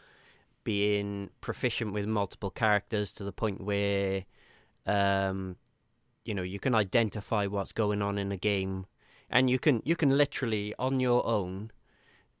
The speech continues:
turn the tide of a game. If you pick the right character at a certain juncture in a game and use them the right way, you can win a game for your team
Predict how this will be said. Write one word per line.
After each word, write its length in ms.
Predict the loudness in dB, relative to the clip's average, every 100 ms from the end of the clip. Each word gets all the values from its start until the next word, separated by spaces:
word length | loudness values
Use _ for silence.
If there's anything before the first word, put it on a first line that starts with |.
| _
turn 380 | -2 4 4 4
the 80 | 0
tide 540 | 0 4 4 4 -2 -6
of 160 | -6 -6
a 60 |
game. 280 | -2 -2 -2
If 140 | -4
you 80 | -4
pick 240 | -2 -4 -2
the 80 | -2
right 200 | 0 -2
character 680 | -4 -4 -6 -6 -4 -4 -8 _ _ _ _ _ -8
at 100 | -8 -6
a 60 |
certain 400 | -4 -2 0 -4 -8
juncture 400 | -2 -2 -2 -6
in 100 | -4
a 60 | -6
game 420 | -6 -6 -6 -10 -8
and 540 | -8 -6 -6 -8 -12 -14
use 340 | -6 -4 -2
them 200 | -4 -2
the 80 | -2
right 260 | -2 -2
way, 360 | -4 -6 -6 -10 _ -20 -20 -20 -6
you 120 | -4
can 220 | -2 0
win 160 | 2 2
a 60 | 2
game 500 | 2 2 2 -2 -6
for 340 | -8 0 2
your 220 | 2 -2 -4
team 520 | -6 -6 -6 -8